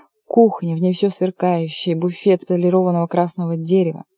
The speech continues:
заполненный всевозможной посудой, электроплита, туалет, ванная размером с плавательный бассейн,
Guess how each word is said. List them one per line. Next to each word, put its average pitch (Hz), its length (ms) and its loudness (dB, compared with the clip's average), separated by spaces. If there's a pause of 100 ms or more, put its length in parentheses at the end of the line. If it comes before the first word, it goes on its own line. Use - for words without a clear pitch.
(480)
заполненный 185 600 2
всевозможной 175 640 0
посудой, 175 640 -2 (540)
электроплита, 185 1200 2 (720)
туалет, 170 680 2 (500)
ванная 175 680 4
размером 165 480 0
с - 80 -10
плавательный 160 540 -2
бассейн, 160 580 -4